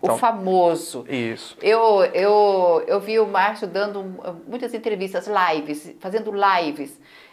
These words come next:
Speaker 1: E, e o homem vai longe, viu, gente?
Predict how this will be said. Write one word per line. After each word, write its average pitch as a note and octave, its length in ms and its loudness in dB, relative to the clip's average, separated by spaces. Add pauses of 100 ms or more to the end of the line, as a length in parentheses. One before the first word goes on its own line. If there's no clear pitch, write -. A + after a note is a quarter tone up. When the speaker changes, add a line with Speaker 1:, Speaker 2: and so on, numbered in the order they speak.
(100)
Speaker 1:
E, D#3+ 1080 -2 (280)
e F3+ 340 -4
o G3 100 0
homem A3 240 0
vai G#4+ 180 2
longe, F4 380 0
viu, G#3 260 2
gente? F#3+ 540 -4